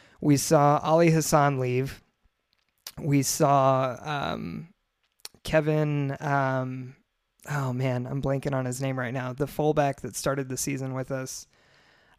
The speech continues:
Um, oh, that's gonna bug, McFarland. Kevin McFarland, uh, left, and Miggy Salazar was released. Um, so with all of those, oh, and Juan Nino too.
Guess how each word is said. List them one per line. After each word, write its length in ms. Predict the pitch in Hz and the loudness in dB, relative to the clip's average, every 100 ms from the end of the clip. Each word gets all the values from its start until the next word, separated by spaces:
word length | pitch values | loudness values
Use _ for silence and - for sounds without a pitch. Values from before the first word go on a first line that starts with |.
| - | -2
Um, 880 | 139 135 131 131 123 123 120 151 - _ _ - | 2 2 0 -4 -6 -6 -8 -12 -20 _ _ -8
oh, 400 | 170 180 180 170 | -2 0 0 2
that's 180 | 147 - | 0 -2
gonna 140 | 147 | -4
bug, 220 | 135 135 | -4 -4
McFarland. 680 | 156 151 - 170 143 123 120 | -2 0 4 6 4 0 0
Kevin 240 | 165 175 170 | 2 4 4
McFarland, 640 | 156 156 147 135 135 131 - | 4 6 6 4 0 -6 -6
uh, 300 | 143 143 135 | -4 -2 -2
left, 480 | 143 143 147 - - _ - _ _ - | 2 2 2 -4 -18 _ -20 _ _ 2
and 380 | 160 151 147 | 6 6 4
Miggy 180 | 175 175 | 4 4
Salazar 640 | - 156 143 131 123 123 | 4 6 6 4 2 2
was 640 | 123 135 131 123 123 - - | 4 6 6 4 0 -4 -4
released. 600 | 147 143 71 - - - _ - - - | -2 -2 -2 -6 -8 -14 _ -20 -20 -6
Um, 600 | - 73 60 52 50 170 _ _ _ _ _ _ _ _ _ _ - | -2 0 -2 -4 -10 -14 _ _ _ _ _ _ _ _ _ _ -8
so 600 | - 165 160 151 151 - _ _ _ _ - | 0 6 8 8 4 0 _ _ _ _ 2
with 260 | 156 151 - | 6 6 4
all 260 | 175 214 180 | 2 6 8
of 140 | 135 | 8
those, 360 | 135 131 131 165 | 6 6 4 4
oh, 200 | 170 147 | 6 6
and 180 | 139 143 | 6 2
Juan 180 | 147 | 2
Nino 300 | 143 139 127 | 2 0 0
too. 260 | 123 160 | 0 0